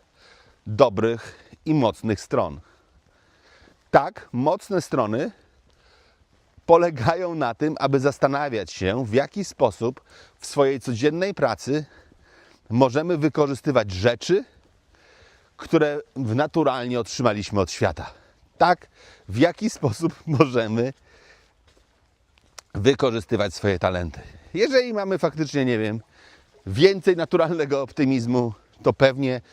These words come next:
dobrze byłoby, żebyśmy pracowali przy kreowaniu nowych pomysłów, szukania nowych rozwiązań i, e, e, w-, nie wiem, w sprzedaży, która jest oparta o ciągłe odrzucenie i tak dalej, i tak dalej. Jeżeli mamy w sobie więcej, nie wiem, krytycyzmu,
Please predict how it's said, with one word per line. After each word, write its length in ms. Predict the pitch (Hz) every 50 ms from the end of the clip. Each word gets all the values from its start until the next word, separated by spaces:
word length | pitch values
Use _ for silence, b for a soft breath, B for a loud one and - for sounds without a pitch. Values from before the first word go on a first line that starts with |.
| b b b b b _
dobrze 460 | 98 92 113 143 147 135 113 139 143
byłoby, 360 | 120 127 131 123 117 110 120
żebyśmy 340 | 113 113 113 107 - - 123
pracowali 540 | - 127 110 - 127 113 113 113 117 113 107
przy 280 | - - - 113 104 95
kreowaniu 520 | - - 120 107 104 107 104 110 110 107
nowych 340 | 107 117 123 127 131 117 -
pomysłów, 580 | - 127 120 120 113 - - 113 110 - - B B B B B B B _
szukania 420 | - - 127 127 123 117 113 104
nowych 320 | 107 113 120 123 127 117
rozwiązań 720 | 127 120 107 95 104 120 117 113 110 107 104 101 101 113 - _
i, 280 | 104 107 101 101 98 92 - b b b b b b b b b _
e, 40 | 92
e, 1120 | 98 101 104 104 104 104 101 101 101 104 101 101 101 104 101 98 98 98 95 92 90 80 69 - -
w-, 480 | 101 98 95 95 101 98 87 80 - 110
nie 140 | 113 104 95
wiem, 140 | 92 87
w 400 | 78 80 80 _ - - - -
sprzedaży, 760 | - - - - 147 135 117 139 147 156 143 135 135 131 120 B B B B B B B
która 140 | _ - 120
jest 100 | 110 107
oparta 360 | 123 - 120 120 120 - 127
o 60 | 113 110
ciągłe 340 | - 143 127 120 113 113
odrzucenie 560 | 110 110 101 104 107 - - 113 110 110 107 -
i 120 | 107 107
tak 180 | - 107 95 85
dalej, 260 | 87 85 85 92 87
i 40 | 82
tak 140 | - 85
dalej. 260 | 82 85 87 110 170 233
Jeżeli 320 | 247 240 254 240 240 240
mamy 200 | 233 233 233 214
w 60 | -
sobie 220 | - - 214 202 185
więcej, 280 | 185 185 165 180 170
nie 80 | 151 139
wiem, 140 | 123 113 -
krytycyzmu, 840 | - 170 175 156 170 143 - 165 170 160 147 139 143 147 143